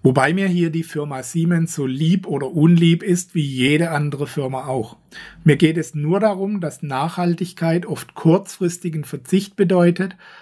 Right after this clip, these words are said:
aber nachhaltigeren Erfolg verspricht. Und das gilt themenübergreifend beim Geld,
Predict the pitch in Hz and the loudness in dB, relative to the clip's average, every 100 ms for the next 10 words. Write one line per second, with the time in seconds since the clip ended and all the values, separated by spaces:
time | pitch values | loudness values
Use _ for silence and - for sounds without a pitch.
0 | _ - 127 143 123 123 123 139 170 170 | _ -6 -2 0 0 2 4 4 2 -4
1 | 185 175 175 165 170 170 175 165 131 - | -2 -2 -2 -4 -4 -2 -2 -4 -8 0
2 | 147 147 160 - 147 - - 135 - _ | 2 2 -2 -6 -6 -6 -4 -4 -6 _
3 | _ _ _ _ _ _ _ 185 139 143 | _ _ _ _ _ _ _ 0 2 2
4 | 180 - - 180 175 - - 147 147 170 | 0 -2 -2 2 2 -2 -8 0 2 4
5 | 208 214 165 165 151 147 160 156 147 - | 2 0 0 -2 -2 -2 -2 -4 -8 -8
6 | 135 120 123 139 151 170 | -6 -6 -4 0 2 0